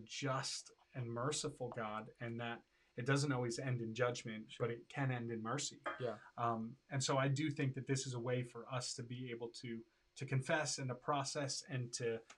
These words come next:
Speaker 1: protest. And I think that that's what Jeremiah gives a great example
Speaker 2: Yeah.
Speaker 1: of.
Speaker 2: Very, uh, a very, um,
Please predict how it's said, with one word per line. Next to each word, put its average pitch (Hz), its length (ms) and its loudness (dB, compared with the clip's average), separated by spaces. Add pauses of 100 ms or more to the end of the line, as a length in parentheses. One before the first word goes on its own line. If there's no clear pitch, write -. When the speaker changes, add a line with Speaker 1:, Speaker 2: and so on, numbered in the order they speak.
(120)
Speaker 1:
protest. 156 680 0
And 123 80 -2
I 117 60 -4
think 135 240 0
that 120 100 -6
that's 127 320 0
what 123 160 -2 (300)
Jeremiah 120 440 2
gives 113 220 -2
a 117 60 -8
great 117 220 4
example 107 480 -10 (180)
Speaker 2:
Yeah. 113 460 10
Speaker 1:
of. 110 100 -8 (720)
Speaker 2:
Very, 135 480 10
uh, 107 360 10 (140)
a 117 140 2
very, 113 580 6
um, 104 360 -2